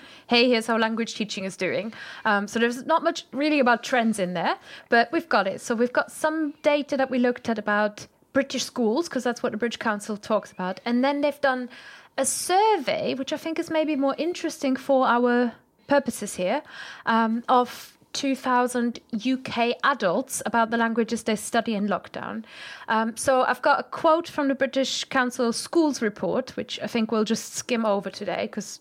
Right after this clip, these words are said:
longest podcast ever. Um, There has been a large decline in the number of pupils entered for G C S Es and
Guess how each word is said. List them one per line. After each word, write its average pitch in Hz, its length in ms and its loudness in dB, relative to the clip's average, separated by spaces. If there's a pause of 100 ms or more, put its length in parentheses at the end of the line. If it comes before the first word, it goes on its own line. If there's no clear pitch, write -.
(140)
longest 208 380 -6
podcast 208 360 -10
ever. 196 280 -6 (400)
Um, 233 300 0 (100)
There 254 100 2
has 302 220 0
been 277 240 -4
a 233 80 0
large 311 480 2
decline 254 560 0 (240)
in 262 140 4
the 285 80 4
number 285 280 4
of 277 180 0
pupils 233 640 0
entered 247 360 -2
for 226 260 0
G 262 240 -2
C 262 220 0
S 240 120 -4
Es 247 480 -2
and 226 160 -4